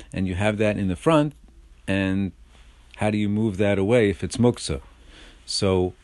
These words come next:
that is muktzah. As well, in your pantry, perhaps you have a box of pasta, of raw pasta. Pasta cannot be eaten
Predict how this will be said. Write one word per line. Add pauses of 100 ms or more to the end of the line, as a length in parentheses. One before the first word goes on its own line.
(140)
that (100)
is
muktzah. (540)
As
well, (280)
in
your
pantry, (640)
perhaps
you
have (240)
a (300)
box
of
pasta, (200)
of
raw
pasta. (420)
Pasta (100)
cannot
be
eaten